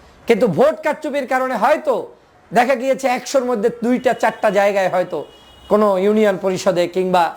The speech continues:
উপজেলা পরিষদে কিংবা সিটি কর্পোরেশনে বিভিন্ন জায়গায় তারা নির্বাচিত হয়েছিলেন অথবা তাদেরকে নির্বাচিত হওয়ায় বাধাপ্রাপ্ত করা হয়েছে।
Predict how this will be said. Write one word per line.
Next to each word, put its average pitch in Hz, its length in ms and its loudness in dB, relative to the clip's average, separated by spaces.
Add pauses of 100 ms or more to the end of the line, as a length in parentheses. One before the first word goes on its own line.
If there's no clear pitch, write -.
(300)
উপজেলা 214 400 2
পরিষদে 190 460 -4
কিংবা 196 320 0
সিটি 214 240 -6
কর্পোরেশনে 202 560 -2 (380)
বিভিন্ন 220 340 2
জায়গায় 196 320 2
তারা 185 200 -4
নির্বাচিত 185 480 -4
হয়েছিলেন 185 720 0 (420)
অথবা 214 400 0
তাদেরকে 202 500 -8
নির্বাচিত 185 460 -4
হওয়ায় 180 340 0
বাধাপ্রাপ্ত 165 560 -4
করা 147 220 -2
হয়েছে। 135 340 -6